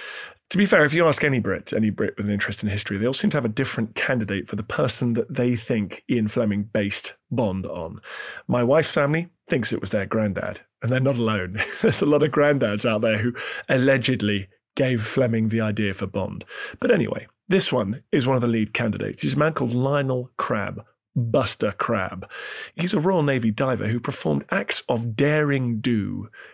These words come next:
during the Second World War. Ferocious underwater struggles with elite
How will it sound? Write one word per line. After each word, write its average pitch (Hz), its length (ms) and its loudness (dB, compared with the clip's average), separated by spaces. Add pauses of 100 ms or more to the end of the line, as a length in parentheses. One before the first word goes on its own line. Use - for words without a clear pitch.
(100)
during 120 440 2
the - 80 -2
Second 113 420 0
World 107 340 -2
War. 104 380 -4
Ferocious 156 1040 0
underwater 139 720 2
struggles - 640 -2
with 120 180 0
elite 139 400 0